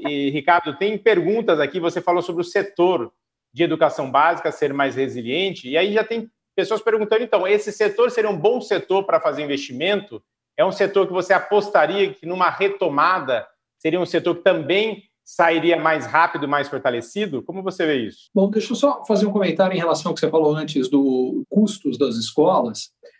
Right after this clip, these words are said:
Speaker 2: que eu acho que você tá correto e acho que está faltando, diga-se de passagem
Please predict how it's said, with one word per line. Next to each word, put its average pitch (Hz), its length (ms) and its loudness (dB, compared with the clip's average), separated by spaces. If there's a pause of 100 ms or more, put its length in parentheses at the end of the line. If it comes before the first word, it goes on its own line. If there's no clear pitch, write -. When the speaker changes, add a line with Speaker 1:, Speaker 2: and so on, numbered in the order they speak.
(180)
Speaker 2:
que - 80 -2
eu 160 80 4
acho 180 80 -2
que - 80 -14
você 190 100 2
tá 202 140 0
correto 196 640 2
e 175 140 0
acho 202 520 -2
que 208 120 0
está 208 280 -2
faltando, 196 760 2
diga-se 165 240 0
de - 80 -12
passagem 165 680 0